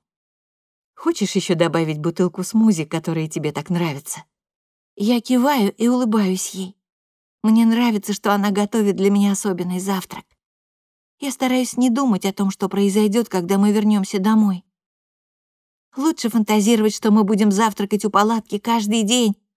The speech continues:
всю оставшуюся жизнь. Мама берёт смузи из манго и ананаса,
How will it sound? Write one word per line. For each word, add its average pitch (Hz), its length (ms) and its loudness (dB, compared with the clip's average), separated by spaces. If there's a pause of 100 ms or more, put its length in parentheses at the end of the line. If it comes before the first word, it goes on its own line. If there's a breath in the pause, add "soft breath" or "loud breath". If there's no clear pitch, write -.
всю - 260 0
оставшуюся 226 800 -2
жизнь. 226 460 -2 (840)
Мама 214 300 4
берёт 214 320 2
смузи 214 360 2
из 202 100 2
манго 208 300 2
и 208 100 2
ананаса, 214 540 2